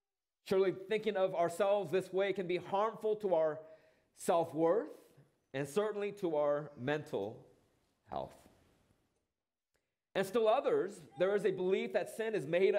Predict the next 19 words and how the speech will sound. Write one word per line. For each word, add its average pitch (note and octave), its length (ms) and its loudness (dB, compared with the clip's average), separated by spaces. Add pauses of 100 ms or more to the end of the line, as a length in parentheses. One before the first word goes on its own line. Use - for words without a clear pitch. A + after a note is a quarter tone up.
is E3+ 100 -2
a E3+ 80 0
made-up A3+ 480 0
concept, F#3+ 680 -4
a D#3+ 100 0
myth, F3+ 420 0
and D#3+ 140 -2
should F#3+ 160 -2
be F#3 100 -6
ditched G#3 380 -2
altogether. F3+ 760 0 (760)
A E3+ 100 2
concept G#3+ 480 -2
that's F3+ 240 -4
merely, A3 580 0
uh, D#3 200 0
that's D#3+ 180 -2
entirely G#3+ 580 -2
man-made F3 800 -2